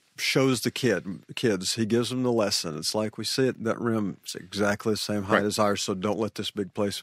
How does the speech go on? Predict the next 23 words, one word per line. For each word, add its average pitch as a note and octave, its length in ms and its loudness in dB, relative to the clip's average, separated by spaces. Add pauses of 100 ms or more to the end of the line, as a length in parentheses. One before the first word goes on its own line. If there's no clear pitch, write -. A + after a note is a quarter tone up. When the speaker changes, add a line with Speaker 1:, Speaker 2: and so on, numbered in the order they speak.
(100)
Speaker 1:
fool A#2 220 0
you." F#2 160 2 (680)
And A2 100 2
as A2 140 4
they're G2+ 140 0
walking G#2+ 440 2
out, G#2 180 -2
he F#2+ 60 -2
turns G2 340 -6
to G2 100 -6
his F2+ 100 -6
assistant - 480 -6
coach F#2 320 -6
and - 120 -10
says, - 360 -8 (260)
"It - 120 -8
is - 200 -10
big." - 360 -8
Speaker 2:
<laughs> - 0 -
Exactly. - 1200 8
Speaker 1:
<laughs> - 0 -
You - 80 6
know? C#3+ 260 8